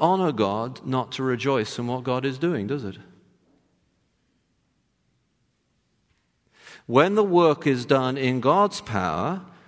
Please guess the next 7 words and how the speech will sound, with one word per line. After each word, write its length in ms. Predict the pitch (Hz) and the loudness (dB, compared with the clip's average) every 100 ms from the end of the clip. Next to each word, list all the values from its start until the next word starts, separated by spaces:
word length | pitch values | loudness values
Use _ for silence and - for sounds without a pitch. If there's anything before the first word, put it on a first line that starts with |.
| _ _ _ _ _ _ _ _ _ _ _ _ - | _ _ _ _ _ _ _ _ _ _ _ _ -6
and 240 | 120 117 | -2 0
is 200 | 120 113 | 0 -2
for 180 | - 123 | -4 -4
God's 540 | 110 135 180 202 180 | 0 2 4 2 0
glory, 640 | - 107 87 69 71 104 127 - _ _ _ _ _ _ _ _ _ - | -4 -4 -4 -4 -6 -8 -12 -20 _ _ _ _ _ _ _ _ _ -8
we 340 | 98 117 131 | -2 0 0
may 640 | 131 160 190 123 76 85 | 0 0 0 -2 -4 -8